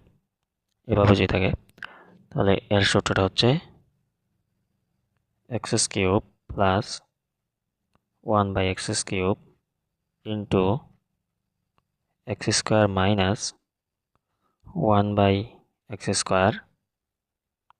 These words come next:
plus x minus one by x। মাইনাস দিয়ে দেওয়া থাকলে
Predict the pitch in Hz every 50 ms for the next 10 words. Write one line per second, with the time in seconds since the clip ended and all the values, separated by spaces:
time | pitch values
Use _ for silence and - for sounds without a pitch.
0 | _ _ _ _ _ - 104 101 95 92 104 135 - - - - _ _ _ _
1 | _ _ _ _ _ _ _ _ _ _ _ _ _ _ _ _ _ _ _ _
2 | _ _ _ _ _ _ _ _ _ _ _ _ - - 107 107 113 - - -
3 | - 104 101 95 95 95 95 92 90 95 - - - - _ _ _ _ _ _
4 | _ _ _ _ _ _ _ _ _ _ _ _ _ _ _ _ _ - 135 117
5 | 107 101 95 92 92 85 65 - - - - - - - - - - - - -
6 | - _ _ _ _ _ _ _ _ _ _ _ _ _ _ _ _ _ _ _
7 | _ _ _ _ _ _ _ _ _ _ _ _ _ _ _ _ _ _ _ _
8 | _ _ _ _ _ - 117 104 101 104 107 110 107 107 107 104 101 104 98 104
9 | 104 - - 117